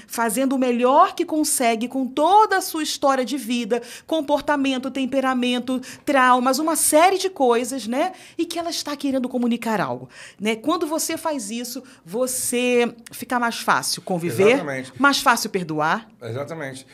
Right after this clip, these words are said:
Speaker 1: mais
Speaker 2: É,
Speaker 1: fácil amar.
Speaker 2: é, e, e, e, e o grande, a grande questão é que as pessoas, às vezes, elas complicam em vez de simplificar. Tem uma pergunta aqui. <clears throat> Como eu posso identificar o meu nível de inteligência emocional?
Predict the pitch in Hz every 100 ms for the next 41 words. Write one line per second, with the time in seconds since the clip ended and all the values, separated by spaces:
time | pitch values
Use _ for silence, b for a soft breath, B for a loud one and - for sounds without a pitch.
0 | b 277 277 254 240 262 226 104 - -
1 | 147 170 180 185 196 190 185 185 180 180
2 | 175 160 180 233 208 180 - 120 131 202
3 | 196 180 120 95 - 165 151 - 147 139
4 | - 151 - 131 120 107 98 92 131 104
5 | 113 110 - 135 117 - 113 135 135 135
6 | 110 131 110 - 143 143 143 131 131 -
7 | 69 B B 269 302 220 - 117 92 107
8 | 92 82 - 147 - B B B - 196
9 | 226 - - 254 - - - - _ _
10 | _ _ _ B B B B B B B
11 | B 247 269 247 - 175 185 180 180 175
12 | 175 165 - 131 - 156 160 151 139 117
13 | 120 202 269 220 233 214 143 165 160 131
14 | 143 120 110 135 160 156 135 120 - 95
15 | 71